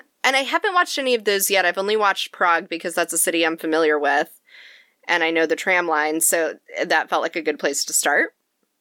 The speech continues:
But man, I was enthralled. I loved it. And, like, I, I mentioned this to you, like, off the cuff today, but, like,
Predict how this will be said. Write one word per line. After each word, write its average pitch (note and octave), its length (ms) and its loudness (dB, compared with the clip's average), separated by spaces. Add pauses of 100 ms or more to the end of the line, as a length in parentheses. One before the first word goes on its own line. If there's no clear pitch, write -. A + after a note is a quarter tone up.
(800)
But F#3+ 180 0
man, F#3+ 420 2 (120)
I F#3 140 2
was F#3+ 180 -4
enthralled. E3 840 0
I E3+ 80 2
loved F3 580 0
it. C#3+ 380 0 (540)
And, D4 120 2
like, F4 160 -2
I, D#4 140 0 (240)
I D4 60 2
mentioned G4+ 340 0
this C4 180 0
to - 80 -2
you, A3+ 240 2
like, F#3 280 0 (180)
off E3+ 240 0
the G3 120 -6
cuff - 280 -4
today, F3 340 0
but, D#3+ 140 -2
like, F3 160 0